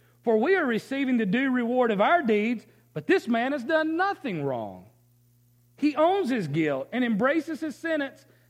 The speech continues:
as just. He makes no attempt for extenuation.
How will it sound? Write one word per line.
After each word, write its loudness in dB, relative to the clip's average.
as -4
just. -2
He 0
makes 0
no 0
attempt -4
for 0
extenuation. -4